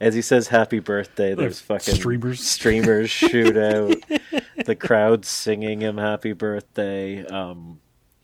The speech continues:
Speaker 1: he puts a party hat on everyone, puts a party hat on himself. He puts one on Adam Cole,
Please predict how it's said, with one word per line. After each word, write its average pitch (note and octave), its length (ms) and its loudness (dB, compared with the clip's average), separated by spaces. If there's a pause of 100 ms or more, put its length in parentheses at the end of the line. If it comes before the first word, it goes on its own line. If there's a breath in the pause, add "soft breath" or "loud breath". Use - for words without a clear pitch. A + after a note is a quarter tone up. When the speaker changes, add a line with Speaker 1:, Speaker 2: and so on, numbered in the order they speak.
(180 loud breath)
Speaker 1:
he A2+ 120 -8
puts - 260 0
a G#2 80 -4
party A2 460 4
hat G#2 460 2
on G2+ 180 -6
everyone, G2 460 -2
puts - 220 -8
a - 40 -20
party G#2 240 0
hat G2+ 180 0
on G2 120 -8
himself. F#2+ 460 -4
He G2+ 60 -8
puts - 300 -4
one G#2+ 140 -2
on G2 160 -4
Adam F#2+ 280 -8
Cole, G2 520 -6